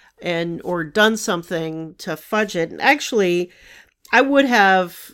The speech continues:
you know, looking back now, you know, I might have done something different with regards to the numerical integration and just said, "Okay, you know, let's do something good enough and set it to zero when the probability goes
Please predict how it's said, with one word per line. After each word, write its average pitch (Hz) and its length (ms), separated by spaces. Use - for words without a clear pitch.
you 185 160
know, 147 280
looking 233 340
back 190 220
now, 269 400
you 214 140
know, 190 160
I 190 80
might 190 240
have 175 160
done 185 240
something 170 400
different 226 460
with 156 180
regards 170 580
to - 160
the 170 140
numerical 165 480
integration 202 760
and 175 140
just 165 200
said, 160 220
"Okay, 151 400
you 151 140
know, 156 220
let's 214 200
do 208 140
something 175 440
good 165 180
enough 226 600
and 151 640
set 180 280
it 160 160
to 180 120
zero 170 440
when 147 720
the 147 320
probability 160 600
goes 151 360